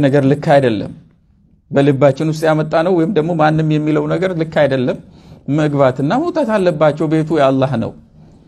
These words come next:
ይሄ ነበር ማለት ያለባቸው። ነገር ግን እነሱ ምንድነው ምን እንባላለን፣ አረቦች እንደዚህ ሊሉን ይችላል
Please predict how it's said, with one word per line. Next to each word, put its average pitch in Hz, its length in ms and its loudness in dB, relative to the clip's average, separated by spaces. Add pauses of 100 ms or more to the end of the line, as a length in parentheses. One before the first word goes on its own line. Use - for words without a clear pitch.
(220)
ይሄ 143 160 4
ነበር 170 260 0
ማለት 104 300 -2
ያለባቸው። - 640 -6 (840)
ነገር 165 280 4
ግን 185 200 2
እነሱ 180 360 -4 (800)
ምንድነው 151 440 -2 (160)
ምን 190 260 6
እንባላለን፣ 127 800 -2 (1400)
አረቦች 170 380 4
እንደዚህ 160 360 0
ሊሉን 165 320 0
ይችላል 147 440 0